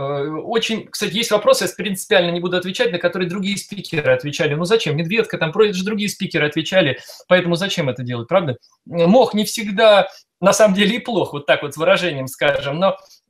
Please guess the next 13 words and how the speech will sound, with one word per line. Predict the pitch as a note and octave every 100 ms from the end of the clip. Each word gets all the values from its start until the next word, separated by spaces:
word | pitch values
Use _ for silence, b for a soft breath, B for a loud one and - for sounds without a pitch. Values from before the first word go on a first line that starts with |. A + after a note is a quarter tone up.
| D#3
защелачивайте | D3+ F#3+ A3 A#3 A3+ G#3 G#3
почву, | G#3+ G#3 -
во-первых, | C3 B2+ C3 B2 - b
за-, | C#3 E3+
защелачивайте. | F#3 E3 - G#3+ E3 - B2 - -
То | E3+
есть | F3 E3+
можно | F#3+ F3
посыпать | F3+ F3 F3+ F3 D#3
сверху | - G3 A3 D3+
просто | - D#3+ -
той | F3+ E3+
же, | D3+